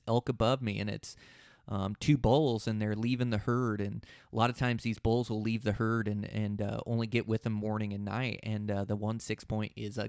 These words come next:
good one, big and heavy, dark horns, dark tines. And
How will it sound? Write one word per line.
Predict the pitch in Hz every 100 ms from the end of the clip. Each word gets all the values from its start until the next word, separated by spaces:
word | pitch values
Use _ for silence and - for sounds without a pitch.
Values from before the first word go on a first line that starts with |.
| 101
good | - 107
one, | 98 92 - - - _ - -
big | 117 104 101
and | 104
heavy, | 113 117 110 101 101 -
dark | 120 104 107
horns, | - 107 107 101
dark | - 107 101
tines. | - 110 120 110 107
And | 110